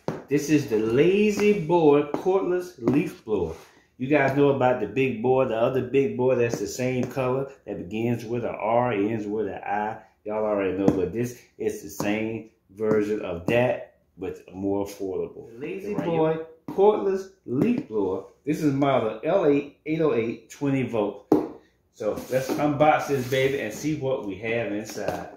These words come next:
Speaker 1: Actually, I don't even have to use a knife for this. I can just take it loose right there, and let's open this baby up. Cordless leaf blower. Ooh! First we got, I see our extensions here.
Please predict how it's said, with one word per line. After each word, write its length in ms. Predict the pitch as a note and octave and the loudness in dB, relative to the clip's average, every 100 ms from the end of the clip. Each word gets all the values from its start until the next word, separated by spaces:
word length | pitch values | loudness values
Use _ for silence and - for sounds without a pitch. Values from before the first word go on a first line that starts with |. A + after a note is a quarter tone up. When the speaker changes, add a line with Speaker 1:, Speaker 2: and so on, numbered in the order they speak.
| - - _ _ _ - | -18 -20 _ _ _ -6
Speaker 1:
Actually, 460 | C3+ E3+ C#3+ B2+ - | -2 0 0 0 0
I 160 | D3+ | 0
don't 200 | E3 D#3+ | 2 4
even 120 | D3+ C#3+ | 4 4
have 240 | D3 C#3+ | 4 2
to 60 | B2 | -2
use 300 | B2 C#3+ B2+ | -2 0 0
a 100 | A2+ | -2
knife 340 | A2+ C3 C#3 | -2 -2 -4
for 80 | G#2 | -6
this. 460 | F#2+ F2 - - - - - - - - - - - - _ - - - _ _ - | -6 -6 -10 -18 -20 -20 -10 0 0 0 -14 -16 -18 -20 _ -20 -20 -20 _ _ -10
I 120 | A#2 | 4
can 200 | - C#3+ | 8 8
just 300 | A#2+ - - - - | 6 -4 -16 -20 -12
take 220 | D#3+ D#3 | -4 -2
it 120 | D3+ C#3+ | -2 -2
loose 220 | D3 B2 | -2 -2
right 220 | A#2+ A#2 | -4 0
there, 400 | C#3+ D#3+ F3+ F3 - - | 2 4 2 -2 -12 -12
and 120 | A#2 | -4
let's 160 | B2+ B2 D3+ | -2 -2 -4
open 240 | D3 D3+ | -4 -2
this 120 | C#3 | -4
baby 440 | B2 C#3 C#3 C3+ C#3 | 2 4 4 4 2
up. 380 | B2 - - - - - | 2 -2 -10 -20 -20 -6
Cordless 600 | E3+ F3+ F#3 F#3+ F#3+ - | 2 4 4 0 -4 -4
leaf 300 | C3+ F3+ - | 0 0 -2
blower. 320 | A#2+ G#2 E2+ - - - - - - - - - - | -2 0 0 -6 -8 -16 -20 -20 -20 -18 -14 -10 4
Ooh! 880 | F#4 G4+ G#4+ A4 A4 A4 G4+ - - - - | 8 12 12 10 6 8 6 4 -8 -16 -4
First 240 | E3 E3 | -2 -2
we 100 | D#3+ | -6
got, 400 | D3+ E3+ E3+ - | 2 4 4 2
I 80 | C#3+ | -4
see 380 | C#3 F3 E3+ D3+ | -2 -2 -2 0
our 280 | D3 C#3+ B2+ | 0 2 0
extensions 720 | A#2+ - F3 F3 C#3+ C3+ C3 | -2 -4 -4 -2 -4 -4 -2
here. 320 | D3+ E3 | 0 0